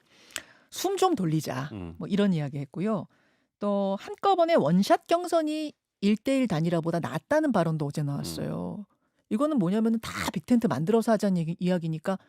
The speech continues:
Speaker 1: 빨리는 못 하는 거잖아요.
Speaker 2: 그러니까 그 전에 뭐 김덕수, 을지문덕
Speaker 1: 예.
Speaker 2: 이렇게 얘기했던 거랑은 조금 차별점이,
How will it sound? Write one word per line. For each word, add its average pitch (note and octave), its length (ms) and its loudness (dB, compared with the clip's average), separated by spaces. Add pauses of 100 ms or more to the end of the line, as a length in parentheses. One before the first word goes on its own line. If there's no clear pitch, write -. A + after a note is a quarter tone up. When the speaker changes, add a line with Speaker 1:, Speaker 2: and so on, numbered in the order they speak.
(120)
Speaker 1:
빨리는 G4 320 2
못 D#3+ 220 -2
하는 A3+ 140 4
거잖아요. D3 260 -2
Speaker 2:
그러니까 E3+ 180 -4
그 C#3 80 2
전에 C#3 220 4
뭐 C3 100 4
김덕수, B2 800 2
을지문덕 C3 680 4
Speaker 1:
예. - 40 0
Speaker 2:
이렇게 E3+ 280 4
얘기했던 D3 420 0
거랑은 C#3+ 300 2
조금 G#3+ 300 2
차별점이, F3 640 0